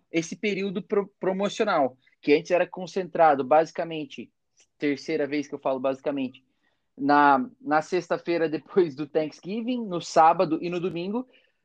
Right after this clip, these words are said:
eles passaram a estender isso pro mês todo de novembro, e aí começou a pulverizar um pouco mais as vendas, e você não vê aquela, aquele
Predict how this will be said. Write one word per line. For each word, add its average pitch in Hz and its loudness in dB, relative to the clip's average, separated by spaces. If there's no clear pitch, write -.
eles 185 -4
passaram 196 2
a 196 -4
estender 196 -4
isso 180 -8
pro 180 -6
mês 185 -8
todo 185 -2
de 165 -10
novembro, 185 -2
e 185 0
aí 175 0
começou 180 0
a 170 6
pulverizar 190 2
um - -6
pouco - -8
mais 143 -2
as 214 -2
vendas, 202 -8
e 202 -14
você - -16
não 196 -8
vê 185 0
aquela, 170 4
aquele 170 0